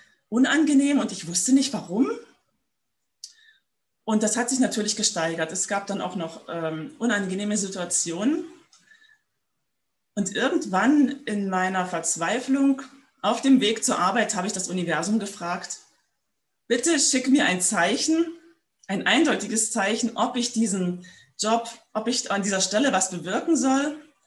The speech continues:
oder ob ich kündigen soll.“ Und ich war noch nicht auf der Arbeit. Zehn Minuten später habe ich dieses Zeichen bekommen und ich wusste sofort, das ist mein Wegweiser,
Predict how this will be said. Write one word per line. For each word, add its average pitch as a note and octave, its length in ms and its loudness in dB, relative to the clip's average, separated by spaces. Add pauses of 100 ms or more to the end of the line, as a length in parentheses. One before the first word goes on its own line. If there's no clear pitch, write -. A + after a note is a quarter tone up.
(500)
oder G#3+ 380 0
ob - 200 -8
ich - 540 -8
kündigen F3 380 -4
soll.“ C#3+ 420 -8 (1120)
Und F3+ 60 -10
ich F3 140 -8
war G#3+ 140 2
noch C4 160 4
nicht C4+ 240 4
auf G#3+ 120 -2
der - 160 0
Arbeit. G#3 480 0 (760)
Zehn A#3+ 200 6
Minuten B3 280 8
später F#3 400 0
habe F#3+ 180 2
ich B3+ 80 0
dieses G#3 320 -2
Zeichen E3 300 4
bekommen F#3+ 400 2
und F#3+ 100 -2
ich - 140 -10
wusste A3 220 0
sofort, A3 680 0 (720)
das F#3 200 2
ist G#3+ 120 0
mein F3 200 -2
Wegweiser, G3 720 -2